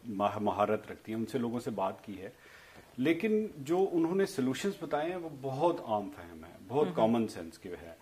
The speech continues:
Speaker 1: मिसाल के तौर पे अगर मैं आपसे कहूँ कि मेरी खाला के बेटे के दोस्त ने मुझे एक तरीका बताया जिससे आपकी बीमारी को ठीक हो सकती है, तो आप उस पे यकीन करेंगे?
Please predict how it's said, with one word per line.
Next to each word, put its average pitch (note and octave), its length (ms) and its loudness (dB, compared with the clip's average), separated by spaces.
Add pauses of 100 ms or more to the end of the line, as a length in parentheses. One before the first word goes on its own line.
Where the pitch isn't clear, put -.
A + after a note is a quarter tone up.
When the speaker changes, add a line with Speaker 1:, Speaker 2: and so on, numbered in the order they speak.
(360)
Speaker 1:
मिसाल C#3 380 8
के D#3 100 0
तौर C#3+ 160 4
पे D3 120 2
अगर C3+ 140 6
मैं C3 140 2
आपसे A#2+ 240 4
कहूँ A#2+ 280 0
कि A#2 100 -6
मेरी A2+ 460 2 (100)
खाला A2 360 6
के A2 180 0
बेटे G#2 320 0
के G#2+ 100 -2
दोस्त G#2 460 0
ने G2 400 -4
मुझे G#2 320 -4
एक G#2+ 440 -4 (100)
तरीका G2+ 300 0
बताया G2 360 -2
जिससे G2 320 -4
आपकी G#2 340 0
बीमारी G2 400 -2
को G#2+ 120 -2
ठीक G#2 220 -6
हो G#2 80 0
सकती G#2+ 280 -6
है, G#2+ 60 0
तो G#2 80 0
आप G2+ 120 0
उस G#2 100 -8
पे A2 140 0
यकीन A2 260 -2
करेंगे? A2+ 360 -2